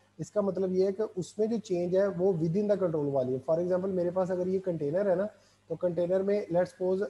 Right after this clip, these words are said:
नाइंटी एट liter water था, मैंने four liter water इसके अंदर इन किया, तो ए-, अब ये quantity hundred liter हो गई और इधर से two liter जो है वो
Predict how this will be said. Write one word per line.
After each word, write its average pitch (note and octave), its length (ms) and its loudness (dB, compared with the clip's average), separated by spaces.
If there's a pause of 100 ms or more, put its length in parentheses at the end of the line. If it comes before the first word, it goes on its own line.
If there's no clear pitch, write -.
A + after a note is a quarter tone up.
(120)
नाइंटी E3 400 0
एट F3 680 -2
liter E3 400 -2 (220)
water D3 300 -2
था, G#2+ 240 -6 (440)
मैंने F#3+ 320 2 (420)
four F#3 220 6
liter G3 260 2 (100)
water F3+ 360 4 (140)
इसके F#3 260 -4
अंदर D#3+ 500 -2
इन E3+ 160 0
किया, A#2+ 260 -6 (500)
तो F#3+ 420 4
ए-, F#3+ 60 2
अब F3+ 260 0
ये A3 80 0
quantity G3+ 420 0
hundred E3+ 300 -2
liter B3+ 260 0
हो B3 140 6
गई F3+ 160 2 (500)
और F#3 260 4
इधर G3 220 0
से G#3+ 200 -2 (720)
two F3+ 140 2
liter F#3+ 320 2
जो F3+ 120 0
है E3+ 220 2
वो G3+ 200 -4